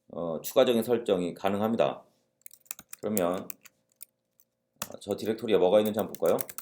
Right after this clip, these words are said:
네, 사이트 이네이블드 이렇게,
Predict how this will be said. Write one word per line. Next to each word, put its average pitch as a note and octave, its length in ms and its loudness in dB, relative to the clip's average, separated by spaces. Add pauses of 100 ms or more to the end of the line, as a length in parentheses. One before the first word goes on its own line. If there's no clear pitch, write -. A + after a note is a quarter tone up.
네, D2 60 -14
사이트 A2+ 960 -2 (460)
이네이블드 F2+ 640 -4 (840)
이렇게, C#3+ 460 -2